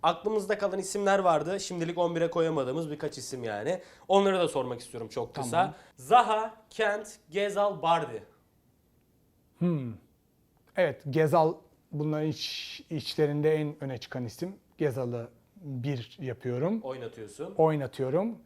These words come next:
Speaker 2: Zaha'dan henüz bir performans göremediğimiz için Zaha'yı, e, satıyorum. E, Kent de aynı şekilde henüz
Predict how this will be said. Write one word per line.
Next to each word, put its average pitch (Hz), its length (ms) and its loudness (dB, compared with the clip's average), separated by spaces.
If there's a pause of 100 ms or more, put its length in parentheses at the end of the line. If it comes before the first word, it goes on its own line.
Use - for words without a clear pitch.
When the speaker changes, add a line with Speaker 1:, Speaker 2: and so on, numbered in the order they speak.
Speaker 2:
Zaha'dan 262 380 0
henüz 254 280 0
bir 233 60 -4
performans 233 680 2
göremediğimiz 208 680 0
için 180 240 -8 (100)
Zaha'yı, 160 560 2 (580)
e, 135 520 0
satıyorum. 190 680 6 (1300)
E, 135 420 0 (120)
Kent 214 300 6
de 185 40 4
aynı 151 260 2
şekilde 156 400 0
henüz 165 280 -2